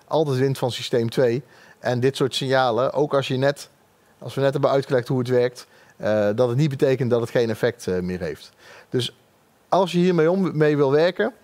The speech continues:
het lijkt heel simpel, eh, maar je zult elke keer moeten kijken, "Wat voor functie vervul ik in het leven van mensen? Hoe kan ik daar het beste op inspelen?" En zelfs als je dat allemaal weet, dan gaat het nog niet vanzelf.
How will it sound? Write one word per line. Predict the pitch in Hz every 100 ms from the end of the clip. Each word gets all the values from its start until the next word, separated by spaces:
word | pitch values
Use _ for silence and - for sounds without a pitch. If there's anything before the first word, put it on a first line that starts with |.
| _ _ _
het | - 120
lijkt | 156 196
heel | 160 135
simpel, | 175 180 208 214 214 - - -
eh, | 120 113 117
maar | 123 127
je |
zult | 127 143 151
elke | 165 185 -
keer | 156
moeten | 147 147 123 _
kijken, | - 143 143 117
"Wat | 127 165
voor | - 135
functie | 165 151 - 131
vervul | 117 135 131
ik | 135
in |
het | 123
leven | 123 117 113
van | 113
mensen? | 113 110 - 107 - - -
Hoe | 151 165
kan | 160
ik | 147
daar | 143 127
het | 123
beste | 127 -
op | 123
inspelen?" | 120 127 - 113 110 110 - - -
En | 113
zelfs | 107 156 160
als | 143 -
je |
dat | 120 120
allemaal | 147 165 165 139
weet, | 131 135 139 - - - -
dan | 123 123
gaat | 139 127
het | 110
nog | 120
niet | 131
vanzelf. | 127 110 117 143 -